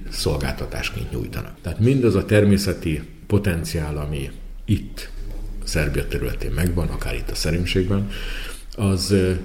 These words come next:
hatványozottan tud növekedni azáltal a szaktudás, szakértelem által, amit mondjuk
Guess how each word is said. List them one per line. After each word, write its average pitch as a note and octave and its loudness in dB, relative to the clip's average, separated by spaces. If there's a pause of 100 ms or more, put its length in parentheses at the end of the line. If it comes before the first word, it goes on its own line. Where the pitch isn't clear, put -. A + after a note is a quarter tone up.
(200)
hatványozottan F2 2
tud F2 2
növekedni D#2 2 (140)
azáltal E2 6
a C#2 0
szaktudás, D#2+ 2
szakértelem C2 0
által, C2+ -2
amit C2 -2
mondjuk - -4